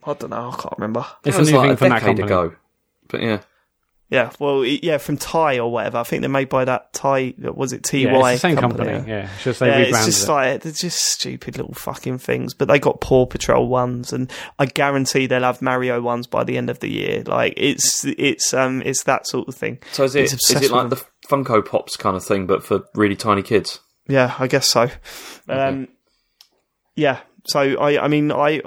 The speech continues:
Speaker 1: I will try and get him back into, 'cause, I mean, they've already got Mario Kart Hot Wheels. Well, not Mario Kart Hot Wheels. They've always got, already got Mario branded Hot Wheels, but they're weird.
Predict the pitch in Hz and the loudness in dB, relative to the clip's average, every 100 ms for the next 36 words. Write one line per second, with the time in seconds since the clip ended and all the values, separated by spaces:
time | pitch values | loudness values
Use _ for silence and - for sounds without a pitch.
0 | - - 131 147 147 143 - 160 147 127 | -8 -6 0 0 0 -4 0 2 2 2
1 | 127 131 123 127 - 131 123 123 127 - | 0 0 -2 -2 -2 -4 -2 -2 -2 0
2 | 185 - 208 214 214 269 226 196 180 - | 0 2 2 4 2 2 2 2 2 2
3 | 147 156 147 143 139 147 170 123 - 170 | 2 4 2 2 0 2 -2 -2 -4 0
4 | 180 196 165 156 143 135 156 143 135 - | 2 0 0 2 2 0 0 0 0 -4
5 | 120 123 139 143 170 165 156 160 - 151 | -4 -2 -2 0 2 0 0 -4 0 0
6 | 165 151 147 143 147 147 143 139 139 131 | 2 0 0 2 2 2 0 0 0 0
7 | 127 127 151 - 123 80 82 - - - | -2 -2 0 0 -2 -6 -6 -10 -10 -20
8 | - - 147 156 127 135 175 254 247 | -16 -4 0 0 2 2 4 2 0